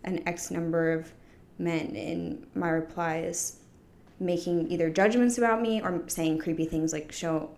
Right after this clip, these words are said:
like, show more skin," or something like that. Yeah, and the only other thing that happened the other day, I was talking to my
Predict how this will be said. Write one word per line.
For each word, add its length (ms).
like, 180
show 160
more 220
skin," 280
or 80
something 280
like 180
that. 340
Yeah, 180
and 120
the 80
only 160
other 140
thing 160
that 220
happened 640
the 140
other 140
day, 180
I 60
was 120
talking 380
to 200
my 520